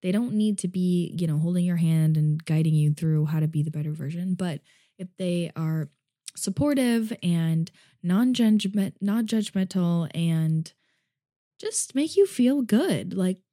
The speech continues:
if they bring you up and not down, like, that's, that's just really important. And then also,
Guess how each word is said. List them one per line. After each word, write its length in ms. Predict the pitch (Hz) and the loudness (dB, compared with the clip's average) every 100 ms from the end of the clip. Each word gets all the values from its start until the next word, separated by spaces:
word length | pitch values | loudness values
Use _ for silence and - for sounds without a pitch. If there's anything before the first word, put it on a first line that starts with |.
| _ | _
if 120 | - - | -16 -6
they 120 | 226 | -2
bring 360 | 185 185 196 | -2 0 2
you 220 | 226 240 - | 0 -2 -4
up 300 | 202 175 - | -8 -10 -8
and 240 | 170 170 | -4 -2
not 360 | 165 185 196 185 | 0 -2 -6 -8
down, 520 | 165 175 170 151 165 185 | -6 -4 -4 -4 -8 -14
like, 140 | 170 | -14
that's, 260 | 175 165 - _ | -14 -14 -18 _
that's 160 | 175 165 | -8 -8
just 240 | 196 - | -10 -6
really 160 | 175 185 | -2 0
important. 560 | 170 - - - - - _ _ _ _ _ _ - - | 0 -2 -12 -14 -18 -20 _ _ _ _ _ _ -20 -4
And 100 | 190 | 0
then 140 | 185 | 0
also, 560 | 185 190 - 175 170 | -2 -6 -8 -8 -6